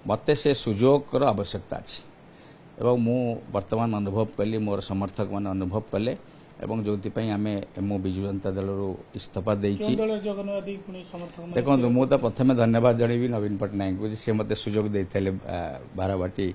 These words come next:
Speaker 1: କଟକକୁ ଲଢ଼ିବା ପାଇଁ। ଏବେ ମୁଁ ଲୋକମାନଙ୍କ ପାଇଁ କାମ କରିବି, ଏ, ମୁଁ ସାଲେପୁର ପାଇଁ କାମ କରିବି, କଟକବାସୀଙ୍କ ଯେଉଁମାନେ ମୋତେ ସାହାଯ୍ୟ ସମର୍ଥନ ଦେଇଛନ୍ତି ତାଙ୍କର ମଧ୍ୟ ସେବା କରିବି। କିନ୍ତୁ, ଅ, ରାଜନୀତି, ଅ,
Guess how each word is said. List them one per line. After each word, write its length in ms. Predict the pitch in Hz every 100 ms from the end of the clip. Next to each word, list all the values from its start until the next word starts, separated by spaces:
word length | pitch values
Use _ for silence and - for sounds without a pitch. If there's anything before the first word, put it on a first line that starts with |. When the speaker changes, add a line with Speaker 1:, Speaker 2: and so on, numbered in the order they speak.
| - - - -
Speaker 1:
କଟକକୁ 360 | 95 104 92 101
ଲଢ଼ିବା 300 | 90 90 85
ପାଇଁ। 220 | 101 113 - - - - -
ଏବେ 220 | - 117 147
ମୁଁ 240 | 139 143 151 151 - 107
ଲୋକମାନଙ୍କ 560 | 110 - 123 117 120 123
ପାଇଁ 200 | 113 120
କାମ 180 | 113 110 113
କରିବି, 380 | 113 110 117 131 - -
ଏ, 100 | 101
ମୁଁ 180 | 101 101 95
ସାଲେପୁର 520 | - 101 107 107 117
ପାଇଁ 200 | 117 117
କାମ 160 | 107 107
କରିବି, 360 | 104 104 104 123 123
କଟକବାସୀଙ୍କ 680 | 98 95 104 101 95 107 104
ଯେଉଁମାନେ 340 | 101 101 104
ମୋତେ 380 | 101 98 - 107 95 - - - -
ସାହାଯ୍ୟ 300 | - 98 101
ସମର୍ଥନ 420 | 95 98 98 - 101 95
ଦେଇଛନ୍ତି 400 | 95 98 92 107 -
ତାଙ୍କର 340 | 98 98 113 107
ମଧ୍ୟ 240 | 107 101
ସେବା 260 | 104 98 95
କରିବି। 420 | 90 92 95 139 - - - - -
କିନ୍ତୁ, 240 | - 110 131 139 -
ଅ, 100 | - 95 87 -
ରାଜନୀତି, 640 | 92 107 123 143 - 165 185 - - -
ଅ, 120 | 101